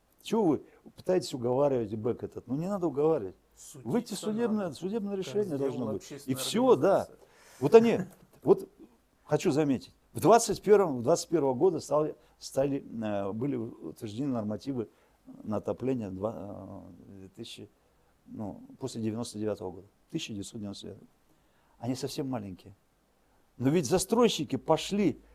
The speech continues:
Speaker 1: с нормативом, которого нет, вот которого нет. Они пришли, им энергетики так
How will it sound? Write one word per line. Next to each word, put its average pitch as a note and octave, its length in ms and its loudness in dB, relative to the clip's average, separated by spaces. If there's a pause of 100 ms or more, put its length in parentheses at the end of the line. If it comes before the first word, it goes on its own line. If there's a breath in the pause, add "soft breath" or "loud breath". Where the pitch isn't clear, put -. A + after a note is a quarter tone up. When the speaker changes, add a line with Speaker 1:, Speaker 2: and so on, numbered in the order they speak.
(120 soft breath)
Speaker 1:
с A#2+ 140 2
нормативом, D3+ 800 4 (180)
которого C3+ 500 4
нет, D3 380 0 (840)
вот - 140 -6
которого F3+ 520 8
нет. F3 300 4 (240 loud breath)
Они D#3 220 6
пришли, E3 500 4
им D#3 140 4
энергетики A#2+ 600 2
так D3 340 4